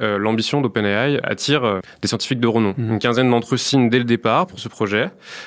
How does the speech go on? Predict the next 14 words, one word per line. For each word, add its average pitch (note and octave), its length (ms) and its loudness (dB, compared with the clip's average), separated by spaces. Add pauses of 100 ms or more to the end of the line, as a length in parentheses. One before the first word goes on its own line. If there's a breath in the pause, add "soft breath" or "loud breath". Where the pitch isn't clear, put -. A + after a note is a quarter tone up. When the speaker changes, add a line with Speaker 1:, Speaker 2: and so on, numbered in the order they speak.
Speaker 1:
dont B2 220 2
des G#2+ 140 0
pionniers A2+ 280 0
de G#2+ 60 0
l'intelligence G#2 360 -4
artificielle, - 640 -2
euh, F#2 200 -2
qui - 140 -12
ont F2+ 60 -8
participé - 380 -6
à G2+ 100 2
créer - 160 -10
cette - 160 -6
technologie. F#2 360 -8